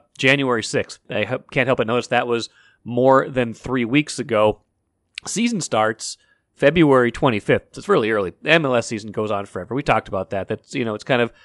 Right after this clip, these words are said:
kind of is what it is. So we're kind of at the halfway point right now between when training started and when the season begins,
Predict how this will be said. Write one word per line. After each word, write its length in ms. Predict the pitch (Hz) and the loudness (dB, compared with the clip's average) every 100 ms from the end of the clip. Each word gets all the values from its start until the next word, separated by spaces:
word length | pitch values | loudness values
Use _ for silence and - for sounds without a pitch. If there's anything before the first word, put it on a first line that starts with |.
| _ _ | _ _
kind 160 | 160 170 | 0 2
of 60 | |
is 160 | 135 123 | 2 4
what 140 | 123 | 4
it 80 | 113 | 2
is. 200 | 104 98 _ _ | 0 -4 _ _
So 100 | - | -4
we're 100 | 147 | -4
kind 220 | - 240 | -2 -2
of 60 | 262 | -2
at 100 | 247 | 0
the 120 | 147 | 0
halfway 580 | 123 123 123 - 123 120 | 2 2 0 0 2 2
point 480 | - 113 110 107 113 _ | 0 -4 -4 -6 -8 _
right 240 | 120 117 123 | -4 -2 -2
now 200 | 107 104 | -4 -4
between 400 | 110 - 104 104 | -6 -10 -10 -4
when 240 | 147 170 | -2 -2
training 380 | - 143 135 131 | -2 -2 -2 -4
started 540 | - 110 107 110 104 - _ _ - | -2 0 2 0 -4 -8 _ _ -4
and 340 | 120 120 107 | -2 -2 -2
when 200 | 123 143 | -2 -2
the 100 | 123 | -4
season 300 | - 127 127 | -4 -6 -6
begins, 360 | 104 101 101 | -6 -6 -8